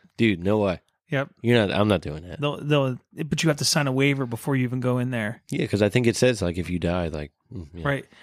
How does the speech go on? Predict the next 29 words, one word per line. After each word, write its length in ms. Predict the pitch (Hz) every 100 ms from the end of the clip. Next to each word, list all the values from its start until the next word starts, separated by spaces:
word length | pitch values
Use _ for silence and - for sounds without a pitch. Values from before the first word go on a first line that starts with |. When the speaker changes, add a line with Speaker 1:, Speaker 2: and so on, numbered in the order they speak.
| - -
Speaker 2:
And 100 | 165
I 60 |
think 160 | 165 180
you 60 |
have 80 | 180
to 40 | 165
do, 200 | 165 151
like, 160 | 139
a 20 |
psychological 640 | 120 - 139 135 123 - 123
Speaker 1:
<laughs> 20 |
Speaker 2:
evaluation 640 | 117 117 120 123 123 127
as 100 | 120
Speaker 1:
I'm 40 | 120
Speaker 2:
well. 80 | 117
Speaker 1:
not 80 |
doing 240 | 110 87 87
that. 240 | 82 123 - _ -
<laughs> 360 | - - - -
Why 120 | -
would 180 | 269 233
you 60 | 233
do 200 | 240 269
that? 280 | 180 - - - - - 220 -
<laughs> 120 | 196 - - - - - - -
Speaker 2:
People, 360 | - 185 247 180 131 135
some 240 | - 175
people 260 | 196 233 190
get, 220 | 151 147